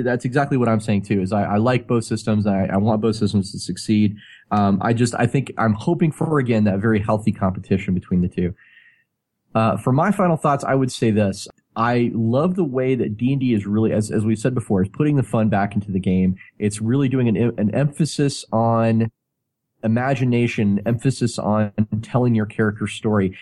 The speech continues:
an emphasis on finding meaningful ways and elegant designs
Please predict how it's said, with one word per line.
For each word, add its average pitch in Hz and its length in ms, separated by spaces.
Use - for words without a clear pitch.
an 117 140
emphasis 156 540
on 131 300
finding 139 680
meaningful 156 760
ways 117 520
and 117 220
elegant 165 380
designs 107 840